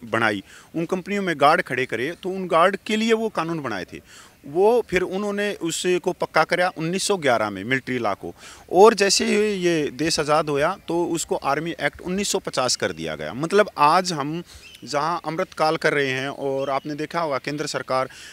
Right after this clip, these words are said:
कहती है कि ये जो पुराने कानून हैं अंग्रेज़ों के हमने ये टोकरी में डाल दिए, पर आज हम आपके चैनल के माध्यम से भी कहना चाहते हैं कि अगर भारत सरकार जो अमृतकाल बना रही है तो एक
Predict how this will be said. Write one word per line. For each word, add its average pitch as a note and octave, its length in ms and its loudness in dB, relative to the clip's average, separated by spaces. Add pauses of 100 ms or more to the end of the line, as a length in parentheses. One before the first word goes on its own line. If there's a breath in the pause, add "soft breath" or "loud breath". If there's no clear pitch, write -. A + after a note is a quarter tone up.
(120)
कहती B2+ 240 0
है D#3+ 60 0
कि D3 120 -6
ये D3+ 260 -4
जो D3+ 160 -4
पुराने C#3+ 360 -2
कानून C#3 340 -4
हैं C3+ 100 -6
अंग्रेज़ों C3 400 -2
के C#3+ 140 -4
हमने C3 240 -2
ये A3 80 -2
टोकरी F3 400 0
में G#3 120 4
डाल A#2 220 4
दिए, E2 200 -12 (460 loud breath)
पर A3+ 100 4
आज G#3 320 8
हम F3+ 140 4
आपके F3+ 200 2
चैनल F3 280 0
के G3+ 100 -4
माध्यम C#3+ 300 -2
से E3+ 160 -2
भी E3+ 100 -4
कहना B2 240 -2
चाहते B2 280 -6
हैं E3+ 80 -6
कि G#3 320 -4 (100)
अगर C3 220 -4
भारत C3 260 2
सरकार D3+ 500 0
जो C3+ 140 -4
अमृतकाल D3 420 -2
बना C#3+ 200 -2
रही B2 120 -4
है D3+ 100 -4
तो G3+ 260 -2
एक A#3 520 0